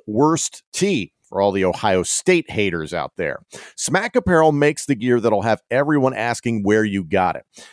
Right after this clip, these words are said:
They have the must-have tees for all your teams, including pro football, baseball, basketball. Every fan is covered. Head over to their website, smack apparel dot com, and use the promo code paydirt at checkout for ten percent off.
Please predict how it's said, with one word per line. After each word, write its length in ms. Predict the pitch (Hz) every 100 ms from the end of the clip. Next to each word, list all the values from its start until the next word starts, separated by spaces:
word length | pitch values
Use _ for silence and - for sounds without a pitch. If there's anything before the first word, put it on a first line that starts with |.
| _
They 100 | 113
have 120 | 127
the 80 | 123
must-have 720 | 123 123 139 147 - 135 123
tees 280 | - 120 117
for 180 | 117 117
all 300 | - 123 123
your 140 | 110 104
teams, 360 | 101 76 -
including 440 | - 117 127 113 110
pro 260 | - 196
football, 560 | 190 196 185 - 87 - _
baseball, 600 | - 147 151 - 90 58 _ -
basketball. 720 | 123 131 - 117 - 73 - -
Every 460 | 175 226 208 208
fan 360 | 185 131 107 101
is 140 | 107
covered. 400 | - 151 120 73 - - - -
Head 160 | - 254
over 220 | 247 214
to 60 | 185
their 160 | 180 165
website, 480 | 160 151 - 80 -
smack 680 | - - - 120 160 196 - -
apparel 600 | 139 - 127 139 135 127 107
dot 300 | 113 147 -
com, 440 | 151 104 73 78 -
and 140 | 104
use 160 | 101 110
the 100 | 117
promo 380 | - 139 147 143
code 380 | - 127 120 113 _ _
paydirt 500 | - 214 240 117 78 - _ _ -
at 140 | 101
checkout 440 | - 160 - 143 139
for 120 | 117 -
ten 260 | - 139
percent 360 | 135 127 - 123
off. 260 | 117 78